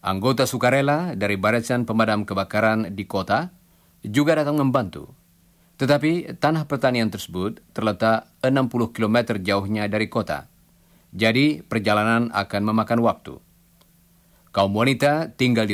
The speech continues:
rumah dan memberitahu tentang kebakaran tersebut kepada semua tetangga lewat telepon.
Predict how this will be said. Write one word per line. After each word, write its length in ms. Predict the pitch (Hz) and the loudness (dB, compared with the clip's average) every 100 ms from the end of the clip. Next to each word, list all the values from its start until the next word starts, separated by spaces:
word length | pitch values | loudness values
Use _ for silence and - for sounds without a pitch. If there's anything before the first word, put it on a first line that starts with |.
| 98 | -2
rumah 400 | 90 131 180 _ _ _ _ _ | -2 -4 -6 _ _ _ _ _
dan 320 | 113 120 139 | 0 2 2
memberitahu 640 | 135 127 117 131 139 160 | 2 0 0 2 2 0
tentang 320 | 160 127 113 117 | 0 0 2 0
kebakaran 480 | 110 107 107 101 | 0 0 0 -2
tersebut 480 | 98 - 107 120 120 | -4 -8 -4 -4 -6
kepada 400 | - 95 98 95 | -8 -4 -2 -2
semua 400 | - - 117 127 | -4 -2 0 2
tetangga 640 | 117 110 139 117 85 73 - _ | 0 -2 -2 0 -4 -8 -14 _
lewat 400 | - 113 110 107 | -2 2 2 0
telepon. 480 | - 135 107 78 69 | 0 -2 -2 -8 -10